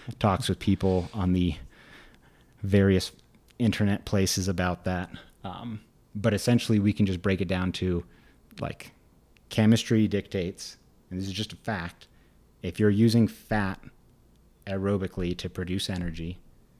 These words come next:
you will get less energy than if you're using that same oxygen with carbohydrates to produce energy. You can still do your high inten-, your quote unquote, your high intensity stuff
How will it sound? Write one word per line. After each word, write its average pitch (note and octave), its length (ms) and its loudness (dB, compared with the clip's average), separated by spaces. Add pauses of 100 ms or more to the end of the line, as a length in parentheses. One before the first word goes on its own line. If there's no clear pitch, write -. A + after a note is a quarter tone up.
(400)
you F#2+ 160 -2
will G2 120 2
get G#2+ 220 0
less G2 280 -2
energy F2 600 -2
than F#2+ 260 -4
if - 360 -8
you're F2+ 120 -4
using F#2 240 -2
that F2 140 -6
same F#2 260 -2
oxygen E2+ 520 -8
with - 140 -8
carbohydrates E2 640 -10
to - 100 -16
produce - 280 -6
energy. - 380 -14 (520)
You G#2+ 140 4
can C#3 160 8
still C3 300 4
do A#2+ 140 4
your B2+ 220 6
high A#2+ 160 -4
inten-, A#2 400 -4
your A2 380 -2 (140)
quote A2 160 -2
unquote, F#2+ 220 -4
your G2+ 280 2
high G2 200 -4
intensity F#2 480 -4
stuff F2+ 460 -8